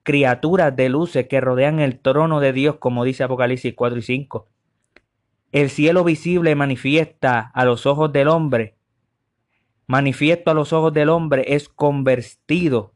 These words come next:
es convertido en el cielo invisible. El cielo visible, la manifestación del cielo visible a los ojos del hombre es una tipología del cielo invisible. Y ese mundo dual de cielo y tierra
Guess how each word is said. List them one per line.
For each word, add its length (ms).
es 140
convertido 720
en 80
el 100
cielo 460
invisible. 760
El 160
cielo 340
visible, 680
la 140
manifestación 840
del 140
cielo 260
visible 500
a 60
los 180
ojos 180
del 160
hombre 400
es 420
una 480
tipología 760
del 200
cielo 440
invisible. 760
Y 180
ese 220
mundo 320
dual 480
de 220
cielo 500
y 100
tierra 600